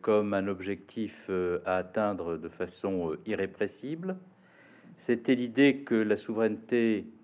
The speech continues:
euh, de la nation appartenait au peuple, euh, et donc une aspiration à voir cette liberté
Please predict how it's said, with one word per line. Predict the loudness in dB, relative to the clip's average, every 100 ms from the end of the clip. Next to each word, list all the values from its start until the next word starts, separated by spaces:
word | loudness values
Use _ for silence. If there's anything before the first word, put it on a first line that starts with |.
| _ _ _ -20 _ -20 -8
euh, | -4 -2
de | 0 2
la | 2 2
nation | 2 0 -2 0 -2 -6
appartenait | -6 -4 -4 -4 -6 -4 -2
au | -4
peuple, | 0 4 4 2 -14 -20 _ -20 -20 _ _ _ _ -20 -20 -20 -20 -8
euh, | -2 2 4 2 -2 -10
et | -6 -2
donc | 2 2 2 -2
une | -4
aspiration | -4 -2 0 2 0 0 2 2
à |
voir | 4 4 4
cette | 0 -4 -4
liberté | -2 -2 -2 -2 2 2 -2